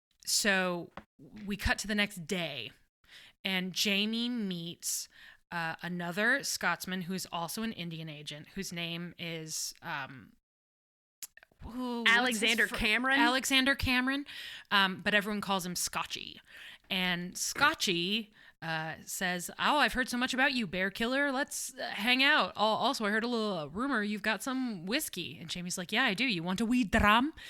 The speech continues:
Speaker 1: And, um, in true, <laughs> um,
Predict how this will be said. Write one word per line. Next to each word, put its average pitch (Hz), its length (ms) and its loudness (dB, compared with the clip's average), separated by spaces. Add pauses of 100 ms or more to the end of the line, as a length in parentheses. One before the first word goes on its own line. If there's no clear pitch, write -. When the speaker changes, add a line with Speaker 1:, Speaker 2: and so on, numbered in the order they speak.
(360)
Speaker 1:
And, 190 460 -2
um, 165 520 -4 (340)
in 196 440 -2
true, 277 560 2 (600)
<laughs> - 680 -12
um, 185 420 2